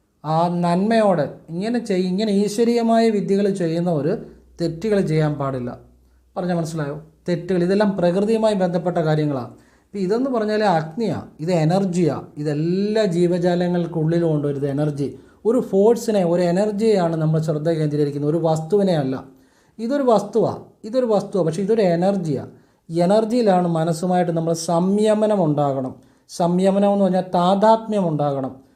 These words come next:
അത് ഉണ്ടാകുമ്പോഴാണ് നമുക്ക് അയ-, നമുക്ക് നമ്മുടെ ഉള്ളിലെ ആ, ആ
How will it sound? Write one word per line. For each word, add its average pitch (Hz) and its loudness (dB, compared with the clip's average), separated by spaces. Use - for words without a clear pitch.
അത് 240 0
ഉണ്ടാകുമ്പോഴാണ് 208 2
നമുക്ക് 175 -2
അയ-, 170 0
നമുക്ക് 180 -2
നമ്മുടെ 175 2
ഉള്ളിലെ 175 2
ആ, - -2
ആ - -2